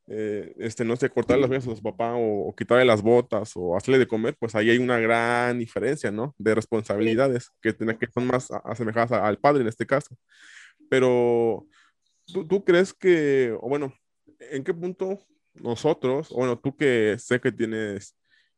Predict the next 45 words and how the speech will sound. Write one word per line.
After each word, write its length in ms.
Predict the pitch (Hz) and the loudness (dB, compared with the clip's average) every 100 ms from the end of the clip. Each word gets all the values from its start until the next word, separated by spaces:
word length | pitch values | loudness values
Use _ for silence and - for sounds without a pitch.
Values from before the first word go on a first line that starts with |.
| - - - - | -20 -20 -16 -12
que 100 | 104 | -2
tienes 240 | 120 120 | 2 2
niños, 380 | 131 147 139 143 | 2 2 0 0
niñas, 500 | 135 139 156 - _ _ | -2 -2 -2 -6 _ _
este, 340 | - 107 113 98 | -12 -8 -4 -4
¿en 100 | 127 | -4
qué 80 | 147 | -4
punto 280 | 160 165 | -4 -6
podremos 360 | 123 120 135 139 | -2 -2 -4 -8
un 80 | 143 | -8
poco, 340 | 135 - 143 | -10 -4 -4
eh, 140 | 110 - | -2 -6
hacer, 300 | 101 - 120 113 | -6 -4 -4 -2
llevar 360 | 117 123 131 110 | 0 2 4 2
esa 140 | 135 | 0
discusión 600 | 127 - 120 131 147 196 _ _ - - | -2 -4 -4 0 0 -2 _ _ -20 -4
ya 240 | 110 123 | 2 4
a 20 | |
la 160 | 135 117 | 4 2
práctica? 500 | 117 113 113 - - _ _ _ | 0 -2 -6 -10 -12 _ _ _
Porque, 200 | 123 123 | 2 2
porque, 200 | 127 127 | 2 2
por 120 | 123 | 6
ejemplo, 260 | 127 147 135 | 6 4 2
yo 140 | 123 | 2
sí 80 | 139 | 2
tengo 200 | 147 147 | -2 -2
la 100 | 139 | -2
intención 460 | 120 113 110 113 113 | -4 -6 -8 -6 -4
de 100 | 113 | -4
ser 360 | - 104 107 - _ - | -4 -4 -4 -10 _ 0
padre, 440 | 120 131 185 170 _ _ _ _ _ _ - | 2 2 -2 -6 _ _ _ _ _ _ -4
si 140 | 139 | 0
bien 220 | 143 156 | 2 2
no 80 | 147 | 0
te-, 120 | 135 | -2
no 120 | 127 | -4
quiero 220 | 131 135 135 | 2 2 2
tener 220 | 113 127 | -2 -4
hijos 180 | - - | -8 -6
propios, 320 | 131 - 143 | -4 -4 -6
pero 160 | 110 | -6
sí 160 | 101 113 | -8 -8
quiero 380 | - 117 113 110 | -4 0 2 0
adoptar 520 | 98 - - 120 | -2 -4 -2 -2